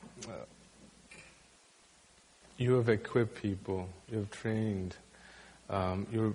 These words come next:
you are building your church. We are truly blessed that you would let us participate. Uh,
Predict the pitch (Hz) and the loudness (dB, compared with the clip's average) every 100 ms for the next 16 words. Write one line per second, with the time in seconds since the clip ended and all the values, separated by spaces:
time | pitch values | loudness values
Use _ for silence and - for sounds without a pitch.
0 | - - - 117 123 135 139 135 127 110 | -4 -16 -6 0 2 4 2 0 -2 -4
1 | 98 104 104 107 107 107 110 - 87 92 | 0 2 4 2 0 0 -2 -4 -8 -8
2 | - - - - - - - - - - | -14 -14 -16 -18 -20 -20 -20 -20 -20 -20
3 | - - - - - - - - 117 117 | -20 -20 -20 -20 -20 -20 -20 -16 -2 0
4 | 123 - 110 101 - - - 123 123 113 | 2 2 0 -2 -6 -14 -6 -2 0 2
5 | 104 101 107 117 113 - - 107 95 101 | 0 -2 0 2 2 0 -2 0 0 2
6 | 107 101 101 101 98 - 104 98 - 110 | 2 2 4 4 0 0 0 0 -2 -2
7 | 110 95 - 92 90 - - - - - | -2 -4 -6 -6 -8 -14 -20 -20 -18 -18
8 | - - - - - 92 | -20 -20 -20 -18 -8 -8